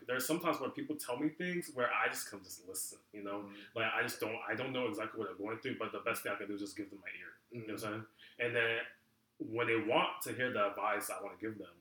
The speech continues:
Speaker 2: Mm-hmm.
Speaker 1: and they allow that space,
Speaker 2: Mm-hmm.
Speaker 1: I can now, now point them to what to, what the word says, you know?
Speaker 2: Mm-hmm. Yeah.
Speaker 1: But, you know, like,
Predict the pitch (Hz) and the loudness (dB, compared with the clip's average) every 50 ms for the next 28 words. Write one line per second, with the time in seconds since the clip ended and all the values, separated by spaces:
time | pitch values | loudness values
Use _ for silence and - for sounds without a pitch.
0 | _ - 92 - - - - 113 113 113 110 110 104 98 101 107 113 110 107 101 | _ -20 -18 -18 -16 -6 -4 0 4 4 6 6 4 4 6 4 4 6 4 2
1 | 98 - - - 120 120 107 101 95 92 - - - - - 92 87 85 82 95 | 0 -2 0 0 2 2 2 2 0 -2 -4 -6 -6 -6 -10 -12 -14 -10 -6 -2
2 | 107 - 120 117 113 113 117 120 117 - - - - 120 123 127 123 - 135 127 | -2 0 0 2 2 4 4 4 2 0 -6 -6 0 4 6 6 6 4 0 0
3 | 113 113 110 107 107 113 113 110 - 101 101 113 - - 113 95 - 101 95 101 | 0 0 -2 -2 -2 -4 -2 -2 -4 -6 -6 -8 -8 -6 -4 -2 -2 -2 -2 -4
4 | 98 - - - 110 101 95 - - - - - 92 90 95 - 85 - - - | -2 -2 -2 -2 0 -2 -4 -6 -8 -10 -10 -8 -6 -4 -2 -2 -2 -4 -6 -10
5 | _ _ _ 92 95 95 90 87 - 110 120 117 113 113 113 117 117 113 104 104 | _ _ _ -8 -6 -6 -6 -6 0 2 4 4 4 4 2 2 2 2 2 2
6 | 104 101 98 98 95 | 2 0 0 0 -2